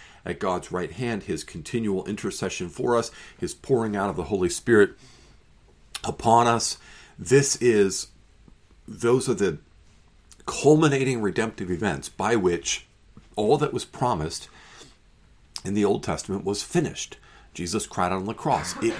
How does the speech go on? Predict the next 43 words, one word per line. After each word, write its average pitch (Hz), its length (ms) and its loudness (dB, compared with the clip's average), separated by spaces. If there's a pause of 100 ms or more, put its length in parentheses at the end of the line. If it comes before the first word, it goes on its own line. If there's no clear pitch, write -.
is 95 300 -2
finished." - 640 -4 (500)
And 80 300 -6 (1040)
he 98 340 -4 (480)
appeared 110 360 0
to 101 60 -6
the 90 120 -2
disciples 117 560 0
on 80 100 -2
the 82 80 -4
road 98 360 0
to 107 280 0
Emmaus, 117 460 -4
and 82 100 -8
he 80 180 -10
opened 101 400 -4
up 135 160 -6
for - 120 -12
them 80 200 -8
the 82 60 -8
scriptures - 580 -8
and 76 140 -10
showed 120 320 -4
them 76 220 -6 (220)
how 82 260 -6
everything 117 480 -2
that 117 160 -6
was 98 160 -8
written 107 240 -4
about 98 340 -2
him 78 300 -10
in 110 260 -6
the 104 80 -4
scriptures - 680 -8 (180)
had 110 400 -4
to 110 140 -4
be 101 240 -4
fulfilled, 95 520 -4
and 92 120 -4
it - 100 -8
had 147 320 -4
been 76 220 -4
fulfilled. - 520 -6